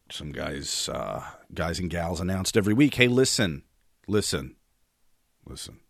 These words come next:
I promised you a few weeks ago that we would discuss, and then things just kinda came, like the Oscars. We had to, I don't know why I had to talk about the Oscars, but I did. And then the Super Bowl was there. So I, I guess that stuff kinda crept into my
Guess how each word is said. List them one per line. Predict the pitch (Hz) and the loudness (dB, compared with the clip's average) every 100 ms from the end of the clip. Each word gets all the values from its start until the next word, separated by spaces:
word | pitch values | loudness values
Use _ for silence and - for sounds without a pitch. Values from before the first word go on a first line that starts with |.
| _ _ _ _ _ _ _ _ _ _ _ _ _ _ _ _ _ _ _ - _ _ _ | _ _ _ _ _ _ _ _ _ _ _ _ _ _ _ _ _ _ _ -20 _ _ _
I | 104 | -2
promised | 92 - 135 139 - | -2 2 2 4 2
you | 127 104 | 4 2
a | |
few | - 107 | 2 2
weeks | 101 107 - | 4 2 2
ago | 92 90 | 2 2
that | 85 80 - | 2 -2 -6
we | 90 95 | -4 -2
would | 98 92 80 | 0 -2 -2
discuss, | 87 82 - - 101 92 123 | -2 0 0 2 4 6 6
and | 120 | 6
then | 113 | 6
things | - 104 90 - | 4 2 2 -2
just | 78 | -6
kinda | - 76 71 | -4 -6 -6
came, | 82 67 | -8 -8
like | 65 62 | -8 -8
the | 71 | -6
Oscars. | 78 67 - - 71 - | -4 -4 -6 -8 -12 -10
We | 73 | -8
had | 67 | -8
to, | 65 80 | -8 -6
I | |
don't | 90 | -6
know | 69 | -6
why | 69 73 | -4 -4
I | 62 | -4
had | 67 | -6
to | |
talk | - 73 | -8 -10
about | - 69 | -10 -10
the | - | -8
Oscars, | 67 65 - 69 | -6 -8 -8 -10
but | 73 | -8
I | 69 | -10
did. | 67 80 76 71 - - - - - - | -6 -6 -4 -6 -12 -18 -16 -16 -18 4
And | 117 131 | 6 8
then | 98 | 6
the | |
Super | 82 98 76 | 2 0 -2
Bowl | 78 78 78 | -2 0 -2
was | 73 - | -2 -4
there. | 90 85 80 | -2 -2 0
So | 131 | 2
I, | 127 113 | 2 0
I | 92 110 | -4 -6
guess | 107 117 - | -6 -6 -2
that | 104 | -2
stuff | - 101 - | 2 0 0
kinda | 107 90 | -2 -2
crept | - 110 95 - 95 | -2 -2 -2 0 -2
into | 87 | 0
my | 101 90 85 | 0 0 0